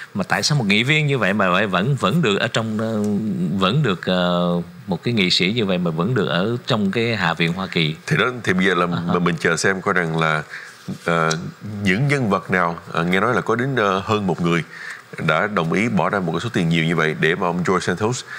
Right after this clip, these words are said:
Speaker 2: ờ, được tại ngoại hầu tra.
Speaker 1: Tài Lê Diệp có góp đồng nào không? <laughs>
Speaker 2: Khui cái hồ sơ ra đi rồi, rồi, rồi biết đúng không?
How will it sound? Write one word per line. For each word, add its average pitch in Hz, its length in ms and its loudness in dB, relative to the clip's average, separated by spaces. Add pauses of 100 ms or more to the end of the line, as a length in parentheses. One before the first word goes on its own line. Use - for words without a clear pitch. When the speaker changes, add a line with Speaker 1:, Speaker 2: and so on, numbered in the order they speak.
(220)
Speaker 2:
ờ, 85 120 -2
được 80 180 0
tại 73 120 0
ngoại 71 200 0
hầu 73 120 -2
tra. 80 160 0 (460)
Speaker 1:
Tài 110 100 2
Lê 107 100 2
Diệp 98 180 2
có 113 80 -2
góp 123 240 -2
đồng 90 180 0
nào 82 200 2
không? 92 260 -2 (1200)
<laughs> - 0 - (1700)
Speaker 2:
Khui 127 100 0
cái 127 80 0
hồ 107 140 2
sơ 117 200 2
ra 120 180 2
đi 113 100 0
rồi, 98 300 2
rồi, 87 120 2
rồi 85 160 4
biết 110 200 0
đúng 147 120 0
không? 143 300 -2